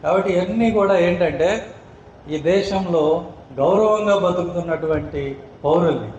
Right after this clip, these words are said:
గౌరవంగా ఉన్నటువంటి దేశభక్తులైనటువంటి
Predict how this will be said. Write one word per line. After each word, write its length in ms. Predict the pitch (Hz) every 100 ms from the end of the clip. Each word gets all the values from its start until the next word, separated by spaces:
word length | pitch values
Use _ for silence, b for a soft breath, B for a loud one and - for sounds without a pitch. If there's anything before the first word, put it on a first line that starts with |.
| 135
గౌరవంగా 580 | 151 185 190 185 180 170
ఉన్నటువంటి 640 | 170 160 160 156 151 151
దేశభక్తులైనటువంటి 1300 | 131 160 170 165 - 160 151 151 139 131 135 135 131